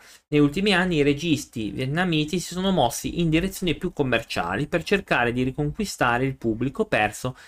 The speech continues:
in televisione e nei D V D. Quindi hanno cercato di risolvere questa, questa situazione. Un film più grande, il film ancora più grande, più prodotto, con più soldi, è stato Bar Girls,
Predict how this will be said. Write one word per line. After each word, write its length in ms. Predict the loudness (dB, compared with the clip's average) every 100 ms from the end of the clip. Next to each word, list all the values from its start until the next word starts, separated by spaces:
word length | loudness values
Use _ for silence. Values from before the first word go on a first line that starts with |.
| -14 -2
in 200 | -2 2
televisione 580 | 2 2 2 0 -2
e 80 | -4
nei 180 | -2 -2
D 100 | -2
V 160 | -4 -6
D. 180 | -8 -12 _ _ _ _ _
Quindi 200 | -6 0
hanno 180 | 2 2
cercato 640 | -2 -4 -2 0 0 -2
di 180 | -2 0
risolvere 540 | -2 0 0 0 -2 -6
questa, 640 | -8 -6 -6 -4 -8 -10 _ _ _
questa 220 | -10 -8
situazione. 580 | -8 -4 -2 -2 -2 -2
Un 120 | -2
film 540 | -4 -2 0 0 -4 -8 _ _ _ _ _
più 100 | 2
grande, 480 | 4 4 2 0 0
il 80 | -2
film 280 | -2 0 0
ancora 260 | 0 -2
più 160 | 0 0
grande, 400 | 2 2 0 -2
più 160 | -6
prodotto, 480 | -2 0 4 4 2
con 100 | -6
più 120 | -4 -4
soldi, 360 | 0 0 0
è 20 |
stato 280 | -4 -6 -6
Bar 380 | -2 0 2 0
Girls, 640 | 2 4 4 0 -2 -4